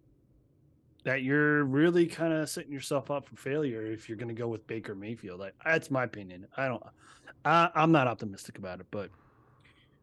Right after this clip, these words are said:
um, that's kinda my takeaway. It's, it's really just waiting. It's really, we're just waiting for two dominoes.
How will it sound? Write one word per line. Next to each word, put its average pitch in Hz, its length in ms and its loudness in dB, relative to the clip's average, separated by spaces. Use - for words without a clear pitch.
um, 95 520 -10
that's 156 220 -2
kinda 180 200 6
my 151 200 6
takeaway. 131 640 2
It's, - 360 -14
it's 127 220 -8
really 131 460 4
just 117 240 -6
waiting. 117 360 -4
It's 120 160 -6
really, 196 400 4
we're 135 160 0
just 120 180 -6
waiting 131 260 -2
for 117 140 -10
two 127 220 -6
dominoes. 101 800 -12